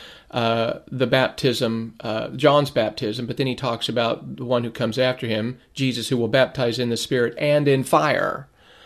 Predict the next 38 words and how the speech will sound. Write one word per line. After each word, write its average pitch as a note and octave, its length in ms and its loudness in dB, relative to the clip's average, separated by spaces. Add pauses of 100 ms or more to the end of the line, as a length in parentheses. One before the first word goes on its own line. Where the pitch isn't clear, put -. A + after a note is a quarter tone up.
(680)
Well, - 120 -6
you B2+ 100 0
can't D3 180 4
get D3+ 80 4
any C#3+ 100 4
drier C#3 400 4
than B2 140 2
fire. B2+ 500 2 (220)
<laughs> C3 220 -2
So A#2+ 180 0
there B2 160 0
is A#2+ 140 -4
a - 20 -4
baptism A#2 580 -4
of A2 80 -10
fire. A2+ 200 -2
But C#3 140 2
anyway, A#2+ 200 0 (300)
I A#2 100 0
digress. B2 480 -4 (800)
He C#3 80 2
says, C#3+ 180 10
"Unless D#3+ 320 6
one D#3+ 120 8
is C#3 60 2
born D3 260 4
of C#3 60 2
the C3+ 60 0
Spirit, C#3 680 4 (540)
eh, - 220 4
eh, D3+ 140 6
born D3+ 260 6
of C#3 40 -2
the C#3 60 2
water C#3 400 0
and F3+ 300 2
the D#3+ 80 2
Spirit, - 580 -2